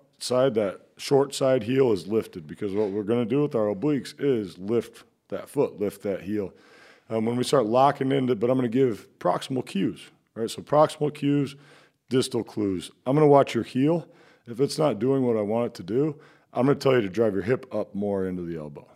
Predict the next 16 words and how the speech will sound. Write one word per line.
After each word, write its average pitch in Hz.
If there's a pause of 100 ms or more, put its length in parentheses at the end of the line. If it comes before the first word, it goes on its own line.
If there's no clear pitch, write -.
(140)
Now, 95
when 120
that 127
happens, 123 (380)
and 107
we 113
are 110
able 120
to 101
funnel 123
all 127
the 110
tension 123
into 107
our 107
core, 104